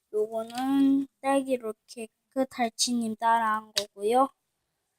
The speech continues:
이거는 달치님의 딸기 호빵, 찹쌀떡. 어, 이거는 와, 와플, 딸기 와플이고요. 얘는 화전이고,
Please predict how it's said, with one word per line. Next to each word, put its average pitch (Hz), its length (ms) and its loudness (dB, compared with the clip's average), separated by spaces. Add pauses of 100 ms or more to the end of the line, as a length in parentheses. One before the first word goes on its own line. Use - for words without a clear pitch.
(280)
이거는 220 480 -4
달치님의 214 1000 -4
딸기 247 460 -2 (2000)
호빵, - 300 -20 (400)
찹쌀떡. - 480 0 (640)
어, 208 120 -8
이거는 214 680 0
와, 214 140 6 (340)
와플, 262 400 6
딸기 254 380 2
와플이고요. 220 1120 4
얘는 208 340 0 (1700)
화전이고, 262 960 2